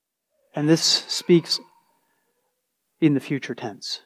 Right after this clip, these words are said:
Women will be preserved through the bearing of children. These are the little kinds of things that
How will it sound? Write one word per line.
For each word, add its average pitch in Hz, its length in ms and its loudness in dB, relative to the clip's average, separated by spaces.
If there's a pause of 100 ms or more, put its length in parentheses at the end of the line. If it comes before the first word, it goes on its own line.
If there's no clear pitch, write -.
(640)
Women 151 320 6
will 151 220 12
be 143 240 8
preserved 110 720 -6 (1600)
through 127 480 2 (840)
the 120 60 -6
bearing 113 280 2
of 107 80 -12
children. 110 340 -6 (640)
These 156 220 0
are 151 40 2
the 143 120 -4
little 170 280 4
kinds 175 420 6
of 147 120 -8
things 165 540 2
that 147 300 4